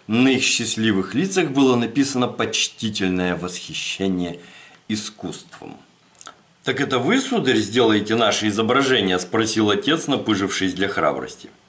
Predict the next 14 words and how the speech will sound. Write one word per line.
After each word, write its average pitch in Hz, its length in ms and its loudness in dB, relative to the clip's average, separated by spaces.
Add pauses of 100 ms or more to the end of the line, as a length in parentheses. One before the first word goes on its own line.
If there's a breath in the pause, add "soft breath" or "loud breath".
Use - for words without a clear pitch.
(220)
"Да, 123 420 2
сударь", — 120 420 -2 (320)
ответил 98 460 0
Гроссу. 92 520 -4 (920)
"Вервель, - 560 -6 (540 loud breath)
у 117 80 -4
него 107 560 -2
крест!" — 82 560 -4 (540)
шепнула 117 520 -2
супруга, 110 640 -2 (220 loud breath)
когда 107 260 0
художник 110 560 -2
повернулся 98 520 -2
спиной. 90 380 -10